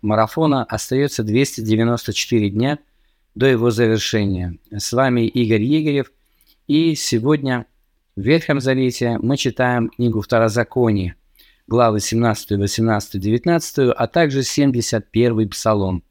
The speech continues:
А в Новом Завете Евангелие от Марка, четырнадцатую главу, стихи с первого по двадцать пятый. В этой главе мы читаем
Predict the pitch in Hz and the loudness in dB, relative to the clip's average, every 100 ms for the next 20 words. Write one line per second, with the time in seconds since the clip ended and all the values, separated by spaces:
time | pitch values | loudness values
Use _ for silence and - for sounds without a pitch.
0 | _ _ _ _ _ 107 107 139 160 143 | _ _ _ _ _ -4 0 2 2 0
1 | 127 131 131 - 117 107 101 - 104 104 | 0 0 0 0 0 0 -4 -2 0 2
2 | 123 123 110 107 107 113 110 - 101 110 | 2 2 0 0 0 -2 -4 -2 0 2
3 | 143 - 139 - _ _ _ - 123 127 | 0 -2 -6 -6 _ _ _ -6 -2 2
4 | 110 98 - - 92 95 92 120 156 - | 2 0 -4 -6 -4 -2 -2 0 -2 -4
5 | _ _ _ _ _ - - - 147 156 | _ _ _ _ _ -12 -2 0 2 0
6 | - 117 135 139 131 120 113 101 107 - | 0 2 4 4 2 2 0 2 -2 -2
7 | - 107 87 - 76 _ _ _ _ _ | -4 -2 -2 -6 -18 _ _ _ _ _
8 | _ _ _ _ - 160 160 127 123 123 | _ _ _ _ -4 0 0 2 2 4
9 | 151 151 - 117 127 117 131 127 117 | 2 2 -2 -6 -4 -2 0 2 0